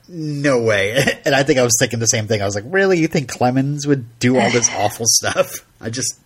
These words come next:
Speaker 2: Yeah.
Speaker 1: Um, but he says Marcos went away for four weeks, came back weird, and then the bus crashed. And it turns out that, that he went to Camp Self Quest rather than Elf Quest.
Speaker 2: Oh.
Speaker 1: Gay conversion.
Speaker 2: Yeah.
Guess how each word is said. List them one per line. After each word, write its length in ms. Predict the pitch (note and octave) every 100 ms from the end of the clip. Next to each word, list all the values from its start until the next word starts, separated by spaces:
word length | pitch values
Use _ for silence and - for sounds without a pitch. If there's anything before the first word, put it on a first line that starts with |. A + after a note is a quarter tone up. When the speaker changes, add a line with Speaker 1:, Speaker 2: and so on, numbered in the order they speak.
| -
Speaker 2:
Yeah. 640 | A3 A3 A3+ A3+ G#3+ G#3+ G#3 - - - - - - _ _ -
Speaker 1:
Um, 320 | A#2 A2+ A2+
but 100 | B2
he 60 | B2
says 260 | D3 C3+
Marcos 380 | C3 C3+ C#3 B2+
went 120 | B2+
away 160 | B2+ B2+
for 120 | B2
four 260 | A2 B2 A#2+
weeks, 260 | A2+ A2 -
came 180 | A#2 G#2+
back 200 | G#2 G2
weird, 320 | F#2+ G2 F#2
and 100 | F2+ F#2
then 160 | F2+
the 80 | F#2
bus 220 | - - -
crashed. 540 | - F#2+ F#2+ - - - - - -
And 240 | G2 G2
it 80 | F2
turns 280 | A#2+ A2+ G#2+
out 220 | G2+ -
that, 360 | F#2+ F#2+ F#2 G#2
that 80 | F#2+
he 100 | A2
went 200 | G2+ -
to 200 | G#2+ F#2+ -
Camp 280 | - E3 E3
Self 360 | - A3 A3 -
Quest 460 | B2 F2 - - G#2
rather 240 | G#2+ G#2
than 120 | G2+
Elf 260 | G#2+ G#2+ -
Quest. 280 | - B2+ - -
Speaker 2:
Oh. 1400 | A3+ D4 D4 D4 C#4+ C4+ B3 A#3+ A3 G#3 G3 F#3+ F#3+ -
Speaker 1:
Gay 80 | F3+
conversion. 720 | C#3+ B2 A2 F#2+ F2 E2 E2 - - - - -
Speaker 2:
Yeah. 1000 | - G3 G3 G3+ G3 G3 G3 F#3+ F#3 F#3